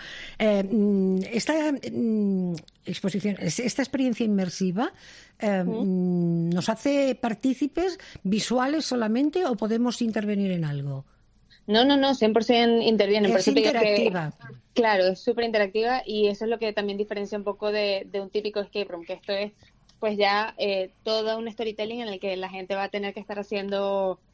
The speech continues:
Speaker 2: muchas más cosas y, y bueno, na-, o sea, si tú te quieres quedar, eh, un poco atrás y no participar, pues bueno,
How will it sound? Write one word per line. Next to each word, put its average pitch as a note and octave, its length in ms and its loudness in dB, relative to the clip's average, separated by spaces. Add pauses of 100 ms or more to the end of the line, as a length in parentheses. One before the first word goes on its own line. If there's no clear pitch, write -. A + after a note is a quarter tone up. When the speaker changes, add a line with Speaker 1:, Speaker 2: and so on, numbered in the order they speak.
(120)
Speaker 2:
muchas G#3 320 -4
más G#3 140 -4
cosas G3+ 400 -4
y, E3+ 680 -6 (420)
y - 80 -4
bueno, F3 300 0 (100)
na-, G3+ 260 -4
o - 60 -6
sea, G#3 140 -8
si F#3+ 240 0
tú G#3+ 160 0
te C4+ 100 4
quieres C4+ 260 0
quedar, G#3+ 540 0
eh, G3 400 -2
un G3+ 80 -10
poco G#3 180 -8
atrás A3 320 -4
y F#3+ 60 -12
no F#3 140 -10
participar, A#3+ 480 -4
pues G3 120 -6
bueno, D#3+ 200 -10